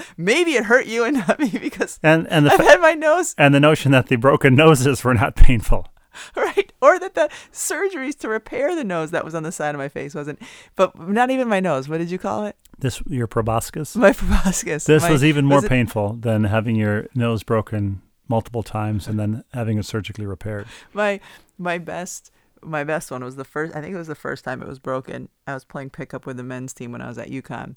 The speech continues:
Speaker 1: And I just, it just started bleeding. Like, the guy's shoulder came down on me and, and hit the nose. And my nose is bleeding like crazy. I, I went right into the doctor's office. And fortunately, he was there. His office was right, part of Gampel. And the first thing he said to me, looked at me, he's like,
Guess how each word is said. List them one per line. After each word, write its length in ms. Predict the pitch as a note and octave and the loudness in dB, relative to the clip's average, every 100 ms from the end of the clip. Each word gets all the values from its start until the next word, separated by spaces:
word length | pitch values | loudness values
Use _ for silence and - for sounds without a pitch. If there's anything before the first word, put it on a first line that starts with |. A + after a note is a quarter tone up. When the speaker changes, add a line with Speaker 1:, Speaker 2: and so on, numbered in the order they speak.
| _ _ _ _ _ | _ _ _ _ _
Speaker 1:
And 160 | D3 C3+ | -14 -12
I 100 | C#3 | -12
just, 300 | - B2+ - | -14 -16 -16
it 100 | D3 | -12
just 180 | C#3+ - | -10 -10
started 380 | C#3+ C3+ C3 B2 | -10 -10 -12 -16
bleeding. 440 | C3+ D3 C#3 B2+ | -14 -12 -12 -10
Like, 160 | C3 - | -12 -8
the 40 | |
guy's 220 | D3 C#3+ | -4 -4
shoulder 420 | - G3 C#3 C3 | -4 -6 -6 -6
came 280 | B2+ - C3 | -10 -12 -12
down 260 | B2 B2+ B2 | -10 -10 -10
on 160 | B2+ | -12
me 160 | B2 B2 | -12 -14
and, 160 | C#3 - | -16 -16
and 80 | B2+ | -14
hit 140 | B2+ | -14
the 80 | C3 | -12
nose. 300 | B2 A#2+ B2 | -12 -12 -12
And 40 | |
my 60 | B2+ | -12
nose 280 | C3+ C#3+ B2+ | -8 -8 -8
is 80 | B2 | -14
bleeding 360 | - C#3+ C#3+ | -12 -10 -8
like 140 | C3+ - | -10 -12
crazy. 300 | C3+ C3 A#2+ | -12 -12 -14
I, 100 | A#2+ | -16
I 60 | B2 | -14
went 140 | B2 | -12
right 180 | C3 C#3+ | -8 -6
into 180 | D3+ D3+ | -6 -10
the 80 | B2+ | -8
doctor's 400 | B2+ C3+ - C3 | -6 -6 -10 -10
office. 300 | B2 A#2 B2 | -10 -10 -12
And 80 | B2+ | -12
fortunately, 380 | - C#3 C#3+ C#3 | -10 -10 -10 -10
he 140 | B2+ | -10
was 160 | B2 A#2 | -12 -10
there. 240 | B2 B2 | -10 -10
His 160 | C3 C3 | -10 -8
office 260 | C3 - | -8 -10
was 140 | B2 A#2 | -16 -14
right, 240 | C3+ D3+ _ - | -12 -14 _ -12
part 240 | C#3+ C#3+ | -6 -4
of 120 | B2+ | -6
Gampel. 420 | - C3 B2 A#2+ A#2 _ _ _ _ _ _ | -10 -12 -12 -12 -14 _ _ _ _ _ _
And 100 | C#3 D3 | -10 -10
the 60 | |
first 280 | - D3+ E3 | -6 -6 -6
thing 80 | E3 | -10
he 100 | D3 | -10
said 240 | - C#3+ | -6 -8
to 80 | D3 | -8
me, 140 | C3+ | -8
looked 200 | C3+ D3 | -8 -8
at 60 | C#3+ | -12
me, 160 | B2+ B2 | -12 -10
he's 160 | C3 | -10
like, 260 | B2 B2 | -8 -10